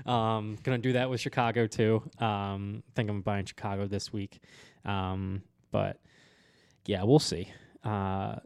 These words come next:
again, this, oh, God, Costi, <laughs> jeez. Um,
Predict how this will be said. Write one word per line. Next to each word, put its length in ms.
again, 400
this, 200
oh, 320
God, 300
Costi, 380
<laughs> 80
jeez. 500
Um, 480